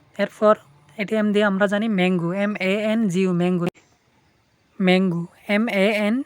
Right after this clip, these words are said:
জি ও, ম্যাঙ্গো, তাহলে কালীস্থানে বসবে এন। এরপর পি ই এন, পেন, পি দিয়ে আমরা জানি পেন, পেন অর্থ কলম, পি ই এন, পেন, কালীস্থানে বসবে এন। এরপর আমরা জানি এখানে,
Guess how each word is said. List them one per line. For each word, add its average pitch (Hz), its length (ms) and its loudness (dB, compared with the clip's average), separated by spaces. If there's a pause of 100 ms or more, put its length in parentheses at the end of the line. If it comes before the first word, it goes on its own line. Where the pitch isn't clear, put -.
(120)
জি 185 300 0
ও, 175 220 -2 (160)
ম্যাঙ্গো, 170 380 0
তাহলে 175 280 -4
কালীস্থানে 190 440 -4
বসবে 185 340 -2 (100)
এন। 160 220 -6 (540)
এরপর 202 380 0 (280)
পি 214 140 0
ই 226 360 -2 (460)
এন, 180 240 0
পেন, 180 260 0
পি 190 180 -2
দিয়ে 185 100 -2
আমরা 202 180 0
জানি 208 280 -2
পেন, 180 260 0 (120)
পেন 190 180 -2
অর্থ - 240 -8 (220)
কলম, 156 300 -4 (140)
পি 202 80 -4
ই 214 220 -2
এন, 190 180 0 (240)
পেন, 165 240 -4 (140)
কালীস্থানে 185 420 -4
বসবে 185 340 -2 (680)
এন। 160 220 -2 (480)
এরপর 208 320 0 (480)
আমরা 190 160 0
জানি 202 340 -2 (460)
এখানে, 190 480 -4